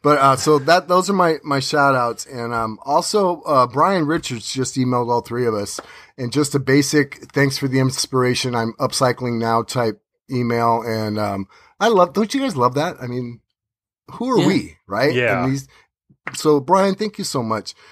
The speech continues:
Speaker 1: And, uh, that's all for my shout outs. But so what I, what, what I'm gonna be working on is, um, Brian Lane, our buddy, s-, is doing the Duresta of Us ice pick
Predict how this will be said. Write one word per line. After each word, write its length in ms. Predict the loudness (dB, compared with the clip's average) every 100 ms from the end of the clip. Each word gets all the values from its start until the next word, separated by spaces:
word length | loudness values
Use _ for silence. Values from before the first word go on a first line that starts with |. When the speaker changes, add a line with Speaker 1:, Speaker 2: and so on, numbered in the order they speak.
| -20 _ -10
Speaker 1:
And, 240 | -2 0 2
uh, 140 | 0
that's 200 | 0 2
all 100 | 0
for 100 | 0
my 120 | -2
shout 260 | -2 -2 0
outs. 140 | -2 -2
But 200 | -4 0
so 180 | 0
what 200 | 2 2
I, 100 | 2
what, 320 | 2 -2 -4 -2
what 160 | 0
I'm 140 | 2 2
gonna 320 | 0 -2 -6 -12
be 220 | -10 -8 -10 -4
working 420 | -2 0 0 0
on 280 | 2 2 0
is, 320 | 0 -2 0
um, 420 | 0 2 0 -4 -12 _ -20 -20
Brian 440 | _ 2 4 4 2
Lane, 300 | 2 2 2
our 140 | 0 -2
buddy, 520 | 0 0 -2 -6 -10 -18 _ _
s-, 240 | -14 -14 -8
is 220 | -4 -2
doing 240 | 2 2 2
the 160 | 0
Duresta 580 | -4 -2 0 0 2 0
of 240 | 0 -2 0
Us 480 | -2 0 -4 -6 -12 _ _ -8
ice 280 | -2 0 -2
pick 560 | -4 0 0 -2 -10